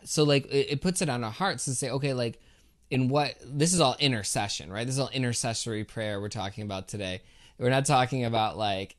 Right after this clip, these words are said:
adoration and gratification, or we're not talking about just worshiping God. We're talking about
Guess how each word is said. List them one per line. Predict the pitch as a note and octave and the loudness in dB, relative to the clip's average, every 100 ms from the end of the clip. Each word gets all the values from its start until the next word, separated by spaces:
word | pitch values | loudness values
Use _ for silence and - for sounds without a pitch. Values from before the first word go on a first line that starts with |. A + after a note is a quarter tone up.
| - | 4
adoration | D#3 D#3 C3+ B2 B2 B2 A#2 | 6 6 4 2 2 0 -2
and | A#2 | 0
gratification, | C3+ B2+ A#2+ A#2 A#2 A2 - G#2+ | 0 0 -2 -6 -4 -4 -4 -6
or | G#2 | -6
we're | A#2 | -6
not | A2+ - | -6 -4
talking | A2+ A2 A2+ | -4 -4 -6
about | G#2+ G2 G#2+ | -4 -4 -4
just | A2 G2+ - - - | -8 -10 -14 -20 -4
worshiping | B2 B2 A#2 A#2+ A2 A2 | 2 2 2 0 -2 -4
God. | G#2+ G2+ G2+ | -2 -2 -2
We're | A#2 | -4
talking | - C3+ C3+ | -2 -2 -2
about | A#2+ G#2+ | -2 -4